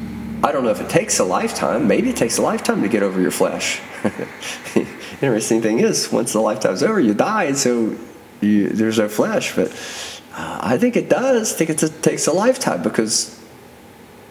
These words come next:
until you die, you're not over your flesh.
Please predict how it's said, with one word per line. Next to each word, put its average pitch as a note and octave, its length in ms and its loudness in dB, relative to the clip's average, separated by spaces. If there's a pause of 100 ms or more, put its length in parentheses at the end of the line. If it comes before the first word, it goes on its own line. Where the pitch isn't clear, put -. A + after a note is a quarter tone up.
until C3 280 2
you B3+ 160 4
die, G#2+ 320 0 (180)
you're C3 140 4
not D#3 160 4
over F3 160 2
your F#3+ 100 4
flesh. - 580 0